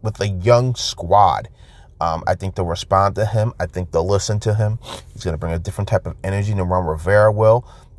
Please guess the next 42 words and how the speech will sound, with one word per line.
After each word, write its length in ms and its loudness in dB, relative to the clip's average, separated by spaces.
I 100 0
mean, 280 -4
they 160 6
all 160 10
say 320 2
this, 320 -6
they're 140 4
all 120 8
saying 200 -2
the 80 -4
same 240 -4
thing. 180 -4
"It's 100 -8
not 140 0
Ron 160 2
Rivera's 420 4
fault. 220 4
It's 60 -12
not 140 0
Ron 140 2
Rivera's 420 0
fault." 200 0
They're 140 2
all 100 6
saying 380 -2
that. 220 -2
Um, 520 2
but 220 -2
we 140 0
heard 180 4
grumbles 300 2
in 60 -2
the 60 -4
past 280 -2
this 140 -8
week, 120 -6
John 180 -6
Allen 220 -4
saying, 280 -6
you 40 -4
know, 140 -6
there's, 240 -10